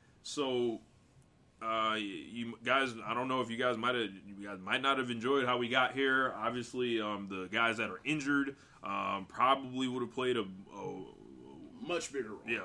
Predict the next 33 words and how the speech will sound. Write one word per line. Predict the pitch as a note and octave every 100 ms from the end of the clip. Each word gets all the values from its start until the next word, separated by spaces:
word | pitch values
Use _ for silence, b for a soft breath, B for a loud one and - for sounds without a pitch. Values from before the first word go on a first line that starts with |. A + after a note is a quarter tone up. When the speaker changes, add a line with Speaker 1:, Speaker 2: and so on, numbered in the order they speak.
| F#2
Speaker 1:
much | A#2 E3 D#3+ B2
bigger | B2 G#2+
role. | G2+ G2 F#2
Like, | F#2 F#2 -
Cena's | - D#3 A#2 G2+
gone, | G#2+ F#2+ F#2 F2+
Rollins | C3+ C#3+ B2 G#2+ G2+
gone, | G2+ F#2 F2+ F2+
Cesaro, | - F2 C3 C#3 A#2 G2 E2+ F2 b b b b b -
Speaker 2:
Orton. | E3 E3
Speaker 1:
Daniel | D#3+ D3+
Bryan's | D3 C3+ B2
just | A2+ G#2
retired, | G2 A#2 G2+ F#2+ F2+ F2 -
Orton. | D#3 D3+ A#2+ G2 F#2+ F2 F#2 b b b b
Um, | A2+ A#2 A2+ A2+ A2 G#2+ G2 F#2+
Speaker 2:
Luke | D3+ E3+ -
Harper | F3 F3 E3+
blew | D#3+ E3
his | E3 D#3
knee | E3+ D#3 C3+
out. | A#2 B2+
Neville, | E3 F3+ E3 C3
Neville | C#3+ A3 B3
would | F3+
definitely | E3+ G3+ E3+
been | D3 C#3
in | C3+
that, | B2+ - A2+
Speaker 1:
Yeah. | G#2+
Speaker 2:
that | G#2+
seven-man | D#3 C#3+ C#3+ C3+
Intercontinental | C3 B2+ C3+ C3+ A#2